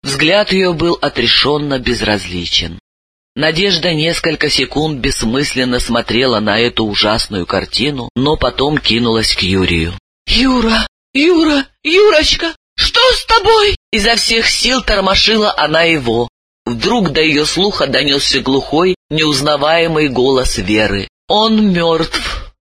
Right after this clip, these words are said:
Я убила его!» Надежда внимательно, словно только что сообразив, что здесь произошло, посмотрела на сестру. «Убила? За что?» «Он хотел меня бросить. Я убила его».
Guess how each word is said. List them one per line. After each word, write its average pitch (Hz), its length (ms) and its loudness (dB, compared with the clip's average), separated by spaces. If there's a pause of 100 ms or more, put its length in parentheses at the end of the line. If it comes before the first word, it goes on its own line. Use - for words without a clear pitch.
(180)
Я 175 320 0
убила 170 600 2
его!» 120 640 0 (600)
Надежда 180 520 0
внимательно, 170 840 0
словно 185 480 0
только 190 380 0
что 190 260 0
сообразив, 170 680 0
что - 280 0
здесь 147 320 0
произошло, 151 760 0
посмотрела 175 600 0
на 156 120 0
сестру. 135 540 0 (240)
«Убила? 349 500 2 (460)
За 254 200 0
что?» 302 400 0 (520)
«Он 170 120 0
хотел 180 520 0
меня 170 380 0
бросить. 123 720 -2 (320)
Я 165 280 0
убила 170 520 0
его». 110 540 0